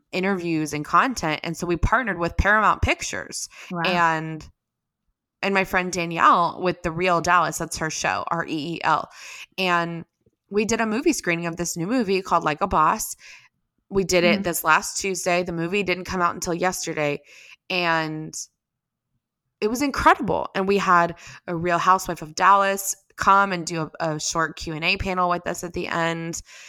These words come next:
Speaker 1: And Paramount was, like, so supportive, and they loved what we did because people aren't doing this. And so we created this,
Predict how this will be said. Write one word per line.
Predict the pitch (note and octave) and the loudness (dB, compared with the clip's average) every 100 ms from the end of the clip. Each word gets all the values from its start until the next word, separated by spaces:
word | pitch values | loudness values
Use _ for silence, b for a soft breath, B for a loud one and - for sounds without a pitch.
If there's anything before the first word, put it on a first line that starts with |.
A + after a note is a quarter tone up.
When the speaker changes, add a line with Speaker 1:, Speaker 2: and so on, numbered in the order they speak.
| B B | B B
Speaker 1:
And | F3+ D#3+ D#3 D#3 D3+ D#3 - _ _ _ | -4 0 2 0 -2 -10 -14 _ _ _
Paramount | - F#3 F#3+ F#3+ F3+ F#3 | -2 2 4 6 4 2
was, | F3+ | -2
like, | E3 D#3 - _ _ _ - | -2 -2 -6 _ _ _ -10
so | - F#3 F3 | -4 0 0
supportive, | - F#3 F3 E3+ E3+ E3+ | 0 -2 -2 0 0 -2
and | E3 | -2
they | D#3+ D#3+ | 0 -2
loved | D#3 D3+ D3+ E3+ E3+ | 0 4 4 4 0
what | D#3+ | -2
we | E3 | -2
did | D3 C#3+ C#3+ E3+ B B | -4 -2 -2 -2 B B
because | F#3 F#3+ E3 | -2 -2 -2
people | - F#3+ F#3+ | -4 -2 -2
aren't | E3+ D#3+ | -4 -4
doing | D#3 D#3 F3+ | -4 -4 -4
this. | A#3+ C#4+ - - B B | -4 -6 -10 -14 B B
And | F3 D#3+ | -6 -4
so | - E3 D#3 D3+ D#3+ _ _ E3+ | 0 2 0 -2 -6 _ _ -14
we | E3+ E3+ | -8 -6
created | - F3+ E3 F3+ F3+ | -6 -4 -2 -2 -2
this, | E3 - | -6 -6